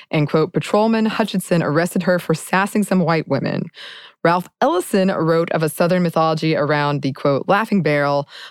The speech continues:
a public barrel that black people were meant to put their head in when they felt a laugh coming on in his essay, An Extravagance of Laughter.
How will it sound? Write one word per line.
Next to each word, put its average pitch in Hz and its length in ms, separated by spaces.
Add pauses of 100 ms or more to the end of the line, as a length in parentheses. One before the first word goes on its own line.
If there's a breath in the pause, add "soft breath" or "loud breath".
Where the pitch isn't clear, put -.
(140)
a 156 140
public 190 380
barrel 170 200
that 160 160
black 165 180
people 170 200
were 151 60
meant 151 180
to 165 80
put - 260
their 160 160
head 175 220
in 147 200
when 143 100
they 143 100
felt 143 260
a 139 40
laugh 143 320
coming 147 260
on 131 200
in 131 80
his 156 160
essay, 139 440
An 147 80
Extravagance 147 560
of 135 140
Laughter. 139 580